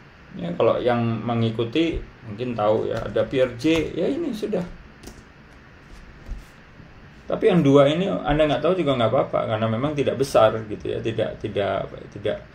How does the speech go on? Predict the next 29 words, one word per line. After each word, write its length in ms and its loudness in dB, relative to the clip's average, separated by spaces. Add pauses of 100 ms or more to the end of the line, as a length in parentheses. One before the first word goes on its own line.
(220)
tidak 240 4
merajalela. 720 4
Yang 240 2
merajalela 800 4
punya, 320 -4 (480)
punya 320 -2 (160)
jurnal 400 2
mungkin 720 0
ribuan 400 0
ya, 320 -6 (240)
yang 240 -12
satu, 320 -4
dua, 320 -4
tiga, 240 -4
empat, 240 -4
lima 320 -8
ini 160 -4
gitu. 360 -12 (2500)
Ya. 80 -6 (640)
Jadi 160 -6
belajar 400 0
itu, 400 -2
jangan 320 -4
Anda 80 -2
percaya 400 0
iklan 360 4
ini, 280 2
percaya 480 2
bimbingan 720 -2